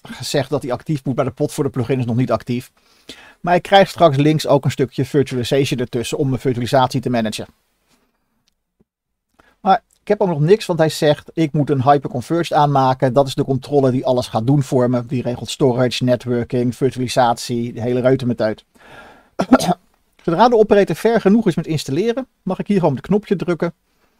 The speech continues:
En dan heb ik een paar standaard opties. Ik zal er even doorheen praten. Die maken we aan, dat is dan redelijk snel gebeurd. En dan kunnen we bezig gaan met onze V M's. Hè? Daar zaten we op te wachten. We zijn hier om virtuele machines te doen.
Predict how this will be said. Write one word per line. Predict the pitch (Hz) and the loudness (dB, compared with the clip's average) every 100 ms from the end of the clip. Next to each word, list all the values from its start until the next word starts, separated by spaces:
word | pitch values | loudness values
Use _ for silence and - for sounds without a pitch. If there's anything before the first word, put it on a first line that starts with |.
| _ _ _ _ _ _ | _ _ _ _ _ _
En | 143 | -4
dan | 139 139 | 0 2
heb | 139 143 | 2 0
ik | |
een | 131 127 | -2 4
paar | 147 143 | 4 4
standaard | - - 147 135 131 | 0 0 2 2 -4
opties. | 151 - - 135 - | -6 -4 -4 -4 -6
Ik | |
zal | - 131 | -4 -2
er | 131 | -2
even | 127 123 | -4 -4
doorheen | 120 120 131 | 0 0 0
praten. | - 120 117 117 120 _ _ _ _ _ _ _ _ _ _ _ | 0 0 0 -4 -10 _ _ _ _ _ _ _ _ _ _ _
Die | 120 170 | -4 0
maken | 151 131 135 | 2 0 -4
we | 131 | 0
aan, | 135 135 131 | 4 4 0
dat | 120 | -2
is | |
dan | 135 123 | -2 -2
redelijk | 120 135 131 | 0 0 0
snel | - 127 117 | 0 0 0
gebeurd. | - 113 120 127 143 | -4 -4 -2 -4 -6
En | |
dan | 131 127 | -8 -4
kunnen | 131 123 | -2 -2
we | |
bezig | 117 120 117 | -2 -2 -4
gaan | 131 110 | -4 -4
met | 117 | -4
onze | 120 - 113 | -6 -6 -8
V | - | -6
M's. | 117 120 107 - _ _ | -4 -4 -6 -14 _ _
Hè? | - 170 - | -10 -10 -8
Daar | 113 117 | -10 -4
zaten | 127 117 | -4 -2
we | 127 | -6
op | - | -2
te | |
wachten. | 143 143 - | 0 0 -2
We | 98 | -10
zijn | - 120 143 | -4 0 0
hier | 143 | 0
om | 131 | -2
virtuele | - 139 135 123 | -2 -2 0 0
machines | 120 156 131 110 | 0 -2 -2 -4
te | 107 | -6
doen. | 104 | -8